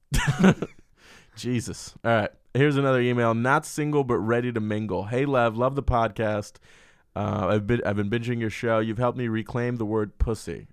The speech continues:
which used to make me so uncomfortable, but now I shout 'lick a lot of puss' from the rooftops.'" That's, that is beautiful. She goes, Anyways, now I need some advice.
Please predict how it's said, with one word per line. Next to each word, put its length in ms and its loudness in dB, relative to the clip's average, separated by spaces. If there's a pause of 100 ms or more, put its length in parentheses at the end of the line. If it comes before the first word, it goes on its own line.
(140)
which 300 -8
used 200 -4
to 40 -6
make 180 -2
me 300 -4
so 320 0
uncomfortable, 480 -2
but 140 -6
now 240 -2
I 80 0
shout 420 -2
'lick 180 -2
a 40 -4
lot 240 0
of 80 -8
puss' 200 -4
from 160 -10
the 80 -6
rooftops.'" 460 -10
That's, 320 -8 (1000)
that 100 -2
is 80 0
beautiful. 440 -2 (240)
She 160 -2
goes, 280 2
Anyways, 460 2
now 220 0
I 40 0
need 140 -2
some 120 -8
advice. 540 -6